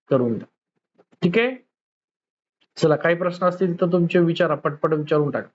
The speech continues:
Thank you सर, खूप छान माहिती दिली. ओके, thank you दादा, गणेश दादा, thank you. चला, अ,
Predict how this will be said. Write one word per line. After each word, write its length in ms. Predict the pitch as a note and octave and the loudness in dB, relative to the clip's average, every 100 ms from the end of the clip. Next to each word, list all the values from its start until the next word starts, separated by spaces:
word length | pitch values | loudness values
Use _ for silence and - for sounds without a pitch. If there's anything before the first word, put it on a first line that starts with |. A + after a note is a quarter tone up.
| _ _ _ _ _ _ _ _ | _ _ _ _ _ _ _ _
Thank 180 | E3 F3+ | 0 0
you 100 | G3 | -2
सर, 180 | G3+ G3 | 0 0
खूप 240 | G3+ F#3+ - | 0 -2 0
छान 160 | G3 | 0
माहिती 180 | F3+ F3 | 2 2
दिली. 60 | E3+ | 2
ओके, 180 | E3+ E3+ | 2 2
thank 320 | D3+ E3+ E3+ | 2 0 0
you 100 | E3 | 2
दादा, 200 | C#3+ C3 | 2 2
गणेश 240 | D3+ F3 | 2 2
दादा, 260 | E3+ E3+ E3+ | 2 2 0
thank 120 | D#3 | -2
you. 80 | C#3 | -4
चला, 280 | - C3+ A#2 _ _ _ _ | -2 -2 -4 _ _ _ _
अ, 380 | C#3+ D3+ D#3 D#3 | 2 4 4 0